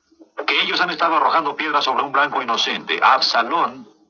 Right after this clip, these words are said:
no está enterrado aquí. Nadie sabe dónde se encuentran sus restos, o al menos quién está enterrado aquí. Para este hombre, o para esta mujer, ofrecemos una gran disculpa.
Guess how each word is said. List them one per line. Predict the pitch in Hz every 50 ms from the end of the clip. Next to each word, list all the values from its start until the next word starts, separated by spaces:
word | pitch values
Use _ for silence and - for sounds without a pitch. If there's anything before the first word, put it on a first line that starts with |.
| _ _ _ _
no | 110 143 180 196 185
está | 160 135 - - - 147 151
enterrado | 147 143 - - 127 117 127 135 139 135 131
aquí. | 120 113 - 147 160 160 170
Nadie | 185 196 208 208 196 156 117
sabe | - 151 156 160 147 147 139 127
dónde | 113 151 190 190 185 170
se | - 143
encuentran | 139 120 104 - 151 160 151 143 147 139
sus | - 165 160 151
restos, | - 151 139 139 - 143 139 - -
o | - 151 143
al | 131 123 120 120
menos | 151 180 170 160 156 151 143 - -
quién | - 127 151 180 190 175 156
está | 139 113 101 - 131 127
enterrado | 127 113 101 110 107 117 117 120 107 110 107 104
aquí. | 101 101 - - 104 104 - - - - - - - - - - - - - - - - -
Para | 127 135 175
este | 208 - - 190
hombre, | 170 160 165 - 190 156 143 139 - - - - - - -
o | - 135
para | - 117 120 160
esta | 202 196 - 175 151
mujer, | 135 - - - 110 101 90 - - - - - - - - - - - - - - - - - - - - - - - - - - - - - - - - - - - -
ofrecemos | - - - - 110 107 - - 165 165 151 151 - - - - - -
una | - - 185 - - 151 139
gran | - 131 143 143 139 135
disculpa. | 120 127 117 - - - 117 98 73 - - 69 64 62 64